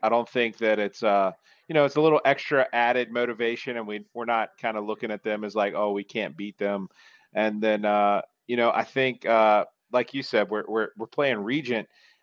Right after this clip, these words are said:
Uh, the, the thing that gives Alabama maybe an advantage here, I, I don't know if you guys have noticed this, but Richie plays, like, eleven or ten or eleven guys all the way up until conference play, and then we whittle it back to our best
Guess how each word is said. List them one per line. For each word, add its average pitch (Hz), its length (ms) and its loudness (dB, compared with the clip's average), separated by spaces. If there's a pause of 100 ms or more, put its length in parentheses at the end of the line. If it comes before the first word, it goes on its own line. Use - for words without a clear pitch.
(160)
Uh, 98 220 0 (320)
the, 113 160 -2 (100)
the 123 120 -4
thing 190 420 -2
that 123 280 2 (680)
gives 131 280 2
Alabama 120 560 2
maybe 110 380 -2
an 110 80 -2
advantage 104 440 -4
here, 139 360 -2 (200)
I, 139 180 0
I 131 60 4
don't 160 140 4
know 143 160 2
if 113 100 -12
you 120 120 -12
guys 117 260 0
have 107 180 -6 (140)
noticed 110 340 -6
this, 117 260 -8
but 104 200 -6 (420)
Richie 156 340 -4
plays, 123 440 -2
like, 98 320 -4
eleven 101 480 -4
or 95 100 -8
ten 123 320 -4
or 127 100 2
eleven 107 380 -2
guys 104 540 2
all 101 160 4
the 110 80 0
way 113 120 0
up 113 120 -6
until 107 240 -8
conference 107 500 -6
play, 139 320 0
and 110 100 -8
then 117 120 -2
we 113 100 0
whittle 113 320 2
it 95 100 -2
back 110 280 0
to 110 100 -4
our 92 140 0
best 98 340 -6